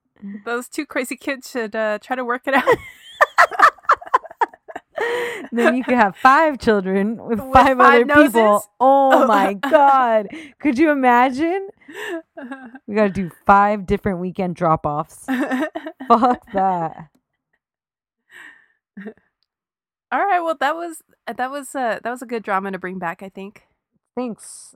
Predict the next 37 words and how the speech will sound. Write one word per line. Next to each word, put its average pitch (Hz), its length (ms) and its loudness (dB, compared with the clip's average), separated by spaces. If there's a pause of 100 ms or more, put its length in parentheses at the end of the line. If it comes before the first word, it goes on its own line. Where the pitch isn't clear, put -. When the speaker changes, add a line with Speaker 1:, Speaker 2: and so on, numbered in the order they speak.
Speaker 2:
I 196 80 -8
don't 208 220 -4
remember 214 440 -6
much 202 260 -8
about 202 280 -2
it, 214 160 -10 (100)
and 165 340 -12
there 170 140 -2
wasn't 175 280 -2
much 165 180 -4
about 156 300 -2
it. 156 160 -10
That's 185 220 2
why. 175 240 4
Speaker 1:
Yeah, 185 320 -6 (120)
yeah. 190 320 -12 (440)
But 202 160 -4
it's, - 380 -16
uh, 175 320 -6 (400)
that 208 100 -4
was 220 100 -12
a 208 60 -6
big 180 220 -10
story. - 520 -16 (120)
Speaker 2:
Yeah, 170 240 -4
it 165 60 -12
was 220 160 -10
huge 277 280 -8
at 202 140 -6
the 190 80 -8
time. 247 400 -4
And 214 160 -6
then 233 240 -6 (160)
I 240 220 2
remember 320 440 -4
people 330 320 -2
were 262 220 -2